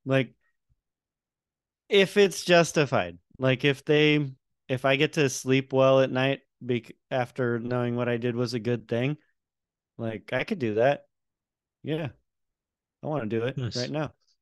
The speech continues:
Speaker 2: Nice. Uh, one thing this movie had, and it's funny 'cause after I watched this, I saw a thing advertised to me, I wanna say on Instagram or, uh, wherever it was, but, uh, the, you know, they, they,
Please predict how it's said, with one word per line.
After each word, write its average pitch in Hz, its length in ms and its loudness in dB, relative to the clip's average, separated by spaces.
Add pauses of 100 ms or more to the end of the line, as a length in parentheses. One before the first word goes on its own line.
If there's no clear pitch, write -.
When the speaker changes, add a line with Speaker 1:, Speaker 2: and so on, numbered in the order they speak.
Speaker 2:
Nice. 117 400 -6 (1000)
Uh, 143 420 0 (400)
one 180 340 6
thing 220 240 6
this 190 220 6
movie 180 260 6
had, 156 240 2
and 160 80 2
it's 151 140 -2
funny 190 380 4
'cause 147 160 0
after 160 320 2
I 147 100 4
watched 139 400 2
this, 123 260 0
I 123 140 2
saw 131 340 2
a 110 40 -4
thing 131 600 0
advertised 127 680 0
to 123 80 -6
me, 123 120 0
I 117 80 0
wanna 123 200 -2
say - 160 -2
on 107 160 -2
Instagram 117 840 -2
or, 101 180 -4 (580)
uh, 117 300 0
wherever 131 500 0
it 107 100 0
was, 107 420 -2
but, 139 300 -2
uh, 120 360 2 (420)
the, 151 600 2 (380)
you 175 120 2
know, 147 120 4
they, 147 240 2
they, 147 300 -2